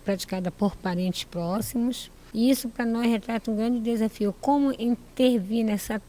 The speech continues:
teia de relacionamentos que focam a criança como um mero objeto de prazer?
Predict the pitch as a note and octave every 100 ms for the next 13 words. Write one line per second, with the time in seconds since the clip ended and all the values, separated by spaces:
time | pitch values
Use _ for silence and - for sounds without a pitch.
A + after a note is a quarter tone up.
0 | - A3+ A#3 G#3 F3+ F#3+ F#3 - F#3 F3+
1 | F3+ G3 G3 F3 - - - - - A#3
2 | - - B3 C#4 A#3 A3 G#3 G#3+ G#3 A3
3 | B3+ A3+ G#3+ A3 A3+ A3+ A#3 A#3 A3+ G#3+
4 | G3+ G#3+ - A3 A3 F3+ D#3+